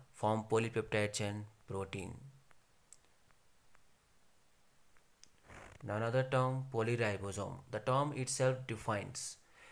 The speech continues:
Here in the diagram you can see there are many ribosomes and a single M R N A.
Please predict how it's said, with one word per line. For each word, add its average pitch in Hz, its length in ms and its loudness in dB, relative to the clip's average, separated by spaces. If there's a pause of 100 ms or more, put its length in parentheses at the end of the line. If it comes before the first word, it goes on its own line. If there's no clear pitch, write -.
(140)
Here 143 220 6
in 143 140 6
the 127 80 4
diagram 117 400 6
you 113 100 0
can 107 220 0
see 113 180 -2
there 107 260 2
are 104 60 0
many 113 260 2
ribosomes 117 640 2
and 104 160 0
a 101 60 -2
single 110 540 0 (520)
M 107 320 2
R 98 180 0
N 95 200 -2
A. 92 100 -6